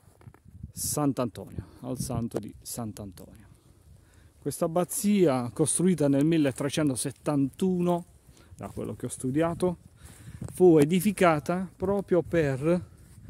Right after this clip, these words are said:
isolare le persone malate di lebbra, che all'epoca era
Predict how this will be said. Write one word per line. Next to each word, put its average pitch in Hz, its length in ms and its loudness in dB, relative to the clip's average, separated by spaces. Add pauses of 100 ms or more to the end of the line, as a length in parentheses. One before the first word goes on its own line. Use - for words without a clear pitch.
(800)
isolare 165 840 2 (160)
le 147 140 -4
persone 175 520 0
malate 170 480 0
di 170 140 2
lebbra, 151 500 2 (320)
che - 160 -4
all'epoca 147 720 -2 (720)
era 143 420 0